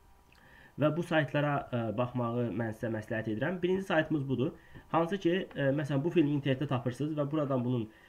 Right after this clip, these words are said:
e, yüklənmə üzərinə vurursunuz və bunun ingilis dilindən, məsələn, subtitle bölməsini bizə təqdim edir. Və subtitlelar necə bölünür? Məsələn,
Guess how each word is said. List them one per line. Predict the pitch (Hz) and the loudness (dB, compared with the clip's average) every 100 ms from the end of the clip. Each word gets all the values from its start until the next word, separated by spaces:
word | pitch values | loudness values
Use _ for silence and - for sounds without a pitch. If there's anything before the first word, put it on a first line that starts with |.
| - - | -14 -2
e, | 123 123 123 123 | 2 2 2 2
yüklənmə | 123 127 135 135 151 | -2 -4 -2 0 0
üzərinə | 127 120 110 | 0 0 0
vurursunuz | 123 131 165 156 | -2 0 0 -2
və | 143 147 | -2 0
bunun | 135 139 165 | 0 0 0
ingilis | 131 120 139 139 | -2 0 -2 -2
dilindən, | 107 131 131 | -4 -2 -2
məsələn, | 123 113 131 120 | -4 -4 -4 -6
subtitle | 120 135 127 117 | -4 -2 -2 -2
bölməsini | 117 110 104 - 131 127 | -2 -2 -2 -2 -4 -2
bizə | 113 143 - - - - | -2 -2 -4 -20 -20 -2
təqdim | 143 131 139 110 | 0 2 0 0
edir. | 104 | 0
Və | 127 | -2
subtitlelar | 160 180 202 208 208 190 | -2 -4 -2 -2 0 0
necə | 190 147 123 | 0 -2 -2
bölünür? | 123 127 156 156 | 0 -2 -2 -4
Məsələn, | 147 139 | -4 -4